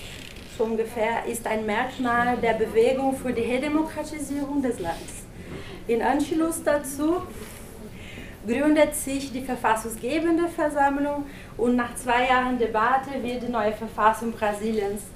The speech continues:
im achtundachtzig erlassen. Die brasilianische Verfassung wird als Kompromiss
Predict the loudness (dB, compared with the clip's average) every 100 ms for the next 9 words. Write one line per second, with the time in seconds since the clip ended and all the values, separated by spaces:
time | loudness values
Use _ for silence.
0 | -4 -2 -2 -4 -6 -6 -4 -4 -6 -8
1 | -6 -2 0 0 -2 -6 -10 -8 -10 -12
2 | -14 -8 -6 0 4 4 4 2 -4 -10
3 | -2 2 2 2 -2 -4 -2 2 2 2
4 | -2 -2 -4 -2 -4 0 0 0 -2 -8